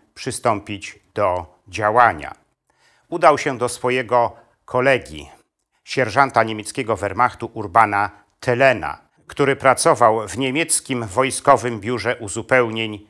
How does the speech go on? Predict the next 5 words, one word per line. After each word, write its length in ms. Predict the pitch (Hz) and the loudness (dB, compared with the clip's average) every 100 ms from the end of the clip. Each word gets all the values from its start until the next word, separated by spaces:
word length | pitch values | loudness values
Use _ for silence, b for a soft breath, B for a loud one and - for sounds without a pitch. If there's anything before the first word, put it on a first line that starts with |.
| _ | _
w 160 | - | -12
Inowrocławiu. 1040 | 139 120 107 110 107 - 113 101 69 71 69 _ _ _ _ _ _ | -4 -2 -2 -4 -6 2 4 4 0 -18 -20 _ _ _ _ _ _
Poprosił 680 | 143 139 196 196 - 123 98 B B B _ _ | 0 2 2 0 -2 -6 -6 B B B _ _
Tellena, 600 | 123 127 165 107 85 80 92 _ _ _ - | 0 2 2 2 -4 -6 -14 _ _ _ 2
aby 540 | 151 95 123 120 113 | 2 4 2 2 -2